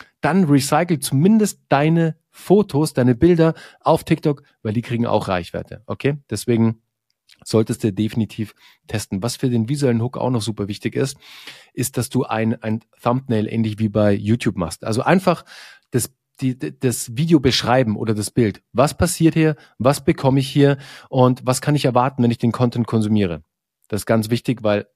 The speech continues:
im Scrollen siehst du halt sofort den Text und bleibst im besten Falle dann hängen. Das ist das Thema TikTok S E O auch. Also ähnlich wie bei YouTube, da kommen wir gleich dazu. Mach auf jeden Fall immer deine Keywords in die Caption, also in die Beschreibung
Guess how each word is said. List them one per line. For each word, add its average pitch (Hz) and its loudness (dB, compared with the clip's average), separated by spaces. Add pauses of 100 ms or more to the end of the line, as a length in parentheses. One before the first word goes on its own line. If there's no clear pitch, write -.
im 113 -6
Scrollen 127 2
siehst 120 -6
du 117 0
halt 104 -2
sofort 107 -4
den 104 -2
Text - -8
und 107 -8
bleibst 107 -4
im 104 -2
besten 110 -4
Falle 101 0
dann 98 0
hängen. 87 -6 (720)
Das 117 0
ist 127 -8
das 110 -2
Thema 117 0
TikTok - -6
S 104 -4
E 110 -2
O 98 -4
auch. - -8
Also 98 -8
ähnlich 104 -6
wie 110 -4
bei 98 -2
YouTube, 120 -6
da 104 -6
kommen 117 -2
wir 120 0
gleich 98 -4
dazu. 123 -4 (480)
Mach 135 0
auf 135 -4
jeden 151 0
Fall 135 -2
immer 147 0
deine 117 0
Keywords 143 -2
in 120 -2
die 110 -4
Caption, 131 -6
also 113 -4
in 117 -4
die 110 -4
Beschreibung 131 -2